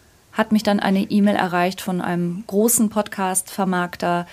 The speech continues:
Die haben mir dann einfach geschrieben, „Wir haben dich schon länger auf dem Schirm, könntest du dir eine Kooperation vorstellen?“ Und deren Job besteht eben im Wesentlichen darin,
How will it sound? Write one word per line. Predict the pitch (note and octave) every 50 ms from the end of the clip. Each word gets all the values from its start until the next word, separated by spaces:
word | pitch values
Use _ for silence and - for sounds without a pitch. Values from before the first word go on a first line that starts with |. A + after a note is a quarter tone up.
| - - - - - - _ _ _
Die | - F#3 F3+ G3 E3+
haben | - E3
mir | F3 F3+ F3
dann | F3+ F#3 -
einfach | - F3 - G3 F3+
geschrieben, | - A3+ - D4 C4+ A3+ F#3
„Wir | F#3+
haben | F#3+ F#3+ G3
dich | G3 F#3+
schon | - G#3 G3
länger | F#3+ F#3+ F#3+ F#3 -
auf | E3+ -
dem | F#3+ F3
Schirm, | - - G#3+ A3 B3+ C#4 C#4
könntest | C#4 A#3 G#3+ G#3 G#3+ G3+ - - -
du | G3+
dir | F3+ G3 F#3
eine | F#3 F#3
Kooperation | F3+ - F#3 - - - F#3 F#3 F3+ F3+ - - F#3 F3+ F3+
vorstellen?“ | - - F3+ F#3 G3+ - - A#3+ A#3 B3 B3+ B3 - - - - - - - - -
Und | - F#3+ F#3 - -
deren | - F#3+ G3 F#3+ F#3+ F#3
Job | F3+ F#3 F#3 -
besteht | G#3 - - G#3 G3+ G3+ -
eben | - G3 F#3 G3 G3 -
im | F#3 G3 F#3+ F3
Wesentlichen | G3 F#3+ G3 G3 F#3+ F3+ F3 - G3 F3+
darin, | F3+ E3+ E3 D#3 D#3+ E3 F3 E3+ F3 E3+